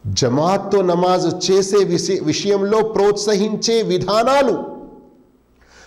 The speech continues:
మరొక విషయం బోధపడుతుంది, ఇషా మరియు ఫజర్ నమాజ్ యొక్క ఘనత చెప్పరాని తరం,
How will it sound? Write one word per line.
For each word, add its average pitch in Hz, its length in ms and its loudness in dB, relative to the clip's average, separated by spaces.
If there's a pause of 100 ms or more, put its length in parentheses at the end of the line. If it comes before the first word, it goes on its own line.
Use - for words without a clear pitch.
(120)
మరొక 165 320 0
విషయం 214 400 0
బోధపడుతుంది, 226 1000 0
ఇషా 233 240 0
మరియు 226 300 0
ఫజర్ 214 420 0
నమాజ్ 214 460 0
యొక్క 220 300 0
ఘనత 175 560 -2 (520)
చెప్పరాని 233 1700 2
తరం, 175 500 -4